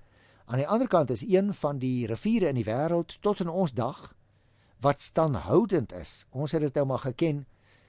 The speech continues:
eh, die oorlog tussen, eh, Amerika en Irak, né?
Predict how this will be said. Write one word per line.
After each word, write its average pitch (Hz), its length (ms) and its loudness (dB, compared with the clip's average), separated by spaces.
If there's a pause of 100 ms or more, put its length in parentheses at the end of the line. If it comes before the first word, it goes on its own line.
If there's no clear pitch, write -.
(200)
eh, 101 160 -8
die 110 180 -2
oorlog 160 520 6
tussen, 127 420 2
eh, 107 120 -4
Amerika 139 720 0
en 139 180 0
Irak, 151 560 -2
né? 92 280 -10